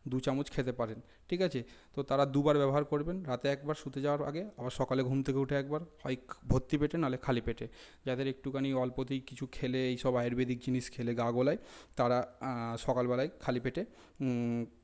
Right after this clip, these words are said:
খাবেন না, সেক্ষেত্রে বমি বমি ভাবটা বাড়তে পারে। তারা চেষ্টা করবেন, আহ, রাতের বেলায় বা এই স-, সরি, ভোর, সকালবেলায় কিছু খাওয়া দাওয়া করে, একদম খালি পেটে খাবেন না, কিছু খাওয়া দাওয়া করে খাবেন,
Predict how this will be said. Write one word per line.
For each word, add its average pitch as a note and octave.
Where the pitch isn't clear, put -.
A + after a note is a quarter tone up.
খাবেন C#3
না, F#3
সেক্ষেত্রে C#3+
বমি C3
বমি C3+
ভাবটা B2
বাড়তে B2+
পারে। A2
তারা C3+
চেষ্টা C#3+
করবেন, D#3+
আহ, B2
রাতের C3+
বেলায় D3
বা C3
এই A#2+
স-, -
সরি, D3
ভোর, C3
সকালবেলায় C3+
কিছু C#3
খাওয়া C3
দাওয়া C#3
করে, D3+
একদম C#3+
খালি C3
পেটে C#3
খাবেন C3
না, G#3+
কিছু D3
খাওয়া C#3+
দাওয়া E3+
করে D3+
খাবেন, A2+